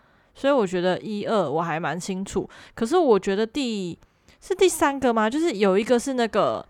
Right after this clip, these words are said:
大家要透过计算，然后找到自己的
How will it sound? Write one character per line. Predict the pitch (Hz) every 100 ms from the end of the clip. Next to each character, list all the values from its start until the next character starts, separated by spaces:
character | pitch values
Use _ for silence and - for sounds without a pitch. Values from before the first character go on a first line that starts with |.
| _
大 | -
家 | 233 226 220
要 | 220
透 | 214 226
过 | 202 208
计 | 202 220
算， | 196 202 160
然 | 170
后 | 190 196 175
找 | 214 156
到 | - 220
自 | 202 247
己 | - 135 -
的 | 135 80